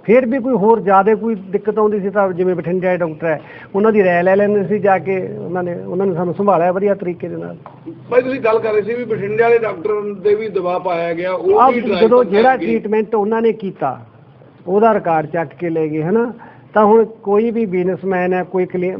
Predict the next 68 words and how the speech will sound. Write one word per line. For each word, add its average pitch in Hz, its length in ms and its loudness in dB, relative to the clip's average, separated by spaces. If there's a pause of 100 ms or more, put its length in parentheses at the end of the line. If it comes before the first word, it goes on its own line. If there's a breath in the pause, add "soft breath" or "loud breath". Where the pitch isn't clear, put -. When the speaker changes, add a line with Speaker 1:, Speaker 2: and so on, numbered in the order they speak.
(120)
Speaker 1:
ਡਾਕਟਰ 170 380 -4
ਹੈ, 170 100 2
ਹੈ 180 60 2
ਨਾ, 214 80 2
ਉਹਨੂੰ 226 200 6
ਇਹ 214 60 6
ਲੱਗਦਾ 185 300 0
ਵੀ 208 120 -2
ਸਰਕਾਰ 175 380 0
ਨੂੰ 180 120 -2
ਆਹ 175 100 -2
ਪੰਗਾ 165 300 -2
ਲੈਣ 151 180 -2
ਤੋਂ 156 120 -4
ਬਾਈ 190 140 0
ਹਰੇਕ 220 360 2
ਡਰਦਾ 147 300 -6
ਹੈ। 135 120 -18 (320 soft breath)
ਪਰੰਤੂ 220 580 2 (600 soft breath)
ਚਲੋ, 202 180 2
ਹਾਲੇ 185 220 2
ਤੱਕ 202 240 -2
ਵੀ 208 180 0
ਸ਼ਾਂਤੀ 170 520 0
ਹੈ, 196 100 4
ਹੈ 185 60 0
ਨਾ? 214 220 2
ਅਗਲੇ 196 160 2
ਨੂੰ 196 120 0
ਡਰ 180 180 4
ਹੁੰਦਾ 190 220 -2
ਵੀ 208 100 2
ਆਪਾਂ 196 200 0
ਤਾਂ 190 80 0
ਮਗਰੋਂ 180 300 0
ਵੀ, 190 200 0 (280)
ਇਹ, 170 260 -6
ਆਪਦਾ 165 300 -2
ਕੰਮ 160 240 -4
ਚਲਾਉਣਾ 170 340 -2
ਤੇ 202 140 -2
ਸਾਡੇ 160 260 -4
'ਤੇ 170 140 -4
ਕੋਈ 160 120 -8
ਵਾਧੂ 185 260 0
ਦਬਾਅ 151 260 -2
ਨਾ 139 100 -6
ਪਵੇ। 135 340 -14 (460 loud breath)
ਤਾਂ 233 180 4
ਉਹ 220 240 -2
ਕਿਉਂ-, 202 220 -6 (160)
ਕਿਉਂਕਿ 233 360 2
ਜਿਹੜੇ 208 220 4
ਉਹ 240 200 6
ਆਏ 202 280 4
ਸੀ, 202 140 -4
ਇਹ 254 100 0
ਤਾਂ 262 100 2
ਕਹਿੰਦੇ 269 180 -4
ਅਸੀਂ 226 120 -4
ਕੁਛ 233 160 -4
ਕਹੇ 208 240 4
ਹੀ 247 60 2
ਨਹੀਂ 247 200 2
ਹੈ। 226 100 2
ਉਹਨਾਂ 226 220 2
ਨੇ 254 100 4
ਕਿਹਾ 233 440 4